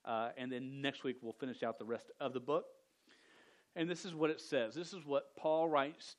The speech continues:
to Timothy, his son in the faith. He says, "For I am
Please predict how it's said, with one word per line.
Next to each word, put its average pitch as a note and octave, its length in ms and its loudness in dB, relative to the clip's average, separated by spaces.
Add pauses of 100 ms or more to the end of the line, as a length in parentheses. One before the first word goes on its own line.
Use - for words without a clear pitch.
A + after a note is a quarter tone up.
to B2+ 160 -2 (400)
Timothy, E3 420 -2
his B2+ 120 -2
son C3+ 260 -2
in C3+ 80 -2
the C3 80 -2
faith. E2 380 -10
He C#3 80 -14
says, A#2+ 180 -6
"For C#3+ 240 -2
I B2+ 80 4
am B2 80 -2